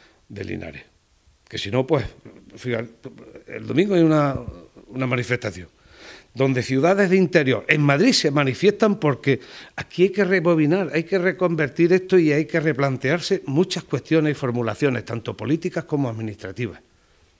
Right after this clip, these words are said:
Porque es que como no estás en la costa y no tengas playa, estás condenado a morir. Unos porque abandonan el campo y otros porque nos desindustrializamos.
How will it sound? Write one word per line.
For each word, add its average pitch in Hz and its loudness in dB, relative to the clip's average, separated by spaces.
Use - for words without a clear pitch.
Porque 123 0
es 123 0
que 160 0
como 143 2
no 131 0
estás 147 2
en 147 0
la 147 4
costa 170 2
y - 2
no 131 -2
tengas 139 0
playa, 165 2
estás - -4
condenado 147 0
a 139 2
morir. 147 0
Unos 277 0
porque 180 0
abandonan 160 4
el 160 0
campo 131 0
y 127 2
otros 175 2
porque 165 0
nos 143 -2
desindustrializamos. 110 -6